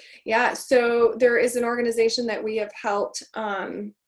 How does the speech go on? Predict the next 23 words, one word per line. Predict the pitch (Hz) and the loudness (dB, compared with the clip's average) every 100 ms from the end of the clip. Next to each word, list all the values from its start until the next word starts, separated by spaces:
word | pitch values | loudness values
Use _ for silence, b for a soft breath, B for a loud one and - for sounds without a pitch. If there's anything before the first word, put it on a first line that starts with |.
| - | -20
I'm | - | -14
trying | 254 233 | -6 -6
to | |
remember, | 220 202 196 | -6 -6 -6
I | |
believe | 202 226 247 | -4 -4 -4
it's | 277 285 | -6 -8
in | 208 | -10
Thailand, | 202 - 214 202 190 180 185 190 - b b b b b - | -10 -12 -8 -8 -8 -10 -10 -14 -18 b b b b b -4
um, | 220 202 190 202 214 _ _ _ _ _ | -2 -2 -8 -10 -14 _ _ _ _ _
Urban, | 226 233 254 233 - _ - | -2 4 4 2 -6 _ -16
I | |
believe | 226 233 | -6 -6
it's | 226 | -6
called | - 226 220 | -6 -8 -6
Urban | 220 226 | -6 -6
Lights. | 220 214 240 - - - b b b - | -6 -6 -6 -8 -20 -20 b b b -4
Um, | 226 214 208 214 _ _ _ _ | -2 -2 -4 -10 _ _ _ _
so | - 269 240 226 226 | -2 2 4 4 4
there | 240 | 4
are | 240 | 4
not | 247 226 208 220 - | 2 0 0 -2 -2
many, | 233 220 226 208 190 220 247 | -2 0 0 -2 -4 -8 -10